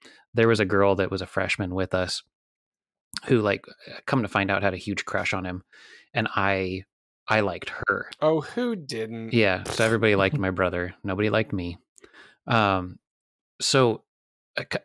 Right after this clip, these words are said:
Speaker 1: I, I got word <laughs> that she, that she wanted to go to the dance with my brother, and, uh, I, I got so frustrated that, like, I was trying to be this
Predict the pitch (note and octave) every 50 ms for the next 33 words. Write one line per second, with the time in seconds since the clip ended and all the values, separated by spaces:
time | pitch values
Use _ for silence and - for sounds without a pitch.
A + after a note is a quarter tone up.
0 | _ - A#2 A2+ A2+ - - A#2 A#2+ B2 A#2+ A#2 G#2+ A#2 A#2+ A#2+ A2+ G#2+ G#2+ G#2
1 | G#2+ A2 B2 B2 - - - - - - - - - C3+ - - _ _ - -
2 | C#3 - - - - C#3 B2+ - - - E3 D3 A#2 - - - A2+ A2 - -
3 | A#2+ A2+ A2 A#2 A#2 A2 G#2+ G#2 G#2 G#2+ A2 A2 G#2 A2 A2+ G#2+ - G#2+ - -
4 | G2+ F#2+ F2+ F#2 G#2+ G#2 G2+ G2 F#2+ F#2+ - - - - - - - - - -
5 | - _ _ _ - C#3 B2+ B2 A#2+ A#2 A#2 A2+ A2 G#2+ G2+ F#2+ G2 G2+ G2+ -
6 | _ _ _ _ _ _ _ _ _ _ _ _ _ _ _ _ _ _ _ _
7 | _ _ _ _ _ _ _ - B2 B2 B2 A#2+ A2+ - - B2 A#2+ A#2+ G#2+ -
8 | - - - B2+ A#2+ A#2+ - - A#2+ A#2+ - - - A2 G2+ G2+ F#2+ - G2 F#2+
9 | - - G#2 F#2+ - - - G#2+ G#2 G#2 G2+ - - A#2+ G#2+ G#2+ G#2 G#2 G2+ G2+
10 | G2 F#2+ - -